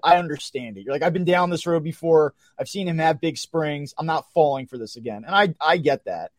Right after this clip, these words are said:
But, I mean, that spring training did happen, and he was impressive. Like, he's put himself on the radar here to be a call-up if they need one. Um, I didn't think that he should. I, I, I didn't expect him to make the opening day roster. I didn't think that he should. Um,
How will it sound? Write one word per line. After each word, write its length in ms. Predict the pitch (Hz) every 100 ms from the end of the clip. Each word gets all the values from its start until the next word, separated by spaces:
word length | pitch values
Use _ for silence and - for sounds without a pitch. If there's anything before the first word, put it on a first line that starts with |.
| _ _ _ _ -
But, 240 | 214 196
I 40 |
mean, 160 | 214 202
that 180 | 220 233
spring 240 | - 240
training 320 | 180 214 170
did 160 | 160 180
happen, 360 | 170 175 160 135
and 100 | 160
he 120 | 214
was 260 | 208 196
impressive. 500 | 170 - 165 185 120
Like, 120 | 110 151
he's 140 | 214
put 260 | - 320 262
himself 480 | 202 - 202 170 -
on 320 | 190 202 190
the 80 | 147
radar 500 | 160 185 170 127 113
here 300 | 127 127 117
to 100 | 151
be 140 | 160
a 60 | 147
call-up 680 | - 214 226 165 139 -
if 80 | 147
they 160 | 175 156
need 340 | 151 196 180
one. 320 | 101 73 82 - _ - _ _ -
Um, 260 | 196 196 202
I 120 | 233
didn't 220 | 269 226
think 240 | 254 240
that 100 | 240
he 160 | 190 208
should. 420 | - - 214 196 175
I, 120 | 196
I, 320 | 196 214 - 190
I 20 |
didn't 360 | 139 247 233 185
expect 500 | - - 226 226 240
him 80 |
to 60 | 226
make 160 | 226 190
the 100 | 220
opening 240 | 208 208
day 140 | 208
roster. 440 | 202 196 196 202 196
I 80 | 180
didn't 200 | 202 190
think 160 | 202 185
that 100 | 165
he 80 | 156
should. 400 | - 147 95 - _ _ _ 175
Um, 460 | 190 185 170 160